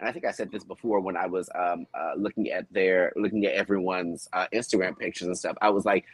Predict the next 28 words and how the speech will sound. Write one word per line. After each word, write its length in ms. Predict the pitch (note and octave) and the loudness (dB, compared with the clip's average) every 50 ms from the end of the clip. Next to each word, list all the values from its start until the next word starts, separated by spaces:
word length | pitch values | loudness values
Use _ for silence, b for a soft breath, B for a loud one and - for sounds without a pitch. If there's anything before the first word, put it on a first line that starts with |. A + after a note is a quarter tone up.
| B B | B B
"She 240 | B - - A#2+ G#2+ | B 2 6 6 6
gives 320 | - G2 G#2+ A2+ A2+ - | 8 10 8 8 8 6
me 360 | C3 B2 A#2+ A#2+ B2 B2+ C3+ A#2+ | 4 8 8 8 8 8 6 6
the 220 | A2+ C3 A2 A#2 | 6 6 6 6
energy 360 | C3 C#3 C3+ A#2+ C#3 B2 A#2+ | 6 6 4 4 4 4 4
that 160 | A2 G#2+ G2+ | 4 4 2
she 180 | - - A2+ G#2+ | 4 4 6 6
is 80 | G2+ F#2 | 6 6
gonna 140 | A2 G#2 | 4 4
be 100 | G2 A2 | 4 4
the 100 | G#2 G2 | 4 4
veteran 360 | F2 A2 A2+ A2 A2 G#2+ G#2+ G#2+ | 2 2 2 4 4 4 4 6
girl 260 | A#2 A#2 A#2 A2 G#2+ | 6 6 6 6 4
out 140 | G2 F#2+ G2 | 2 0 -2
of 80 | F#2+ | -4
the 40 | G#2 | -2
group." 340 | F#2+ A#2+ C3 A#2 - - _ - | 0 2 2 2 2 0 _ -2
You 140 | G#2+ G#2+ | 0 0
know 80 | G#2 G#2 | 2 2
what 120 | G#2 G2+ | 2 0
I 60 | G#2 G#2 | 0 0
mean? 300 | G2 G2 F#2+ F#2+ G2 F#2 | 0 0 -2 -2 -4 -4
She's 320 | - - A#2+ A2 A2 F#2+ | -2 0 2 2 2 2
gonna 180 | A#2+ A2+ A2 G#2+ | 0 -2 0 0
be 300 | G#2 A#2+ A#2 A#2 A2+ G2+ | 2 2 4 4 4 4
the 100 | A2 G#2+ | 2 2
bulldozer 600 | G2 B2+ C#3+ C#3 A#2+ A#2+ G#2+ G2+ G2 G2+ A2+ F#2+ | 2 2 4 6 8 8 8 8 6 2 -4 -4
that, 220 | G2+ G#2 G2 - | -2 -2 -2 -2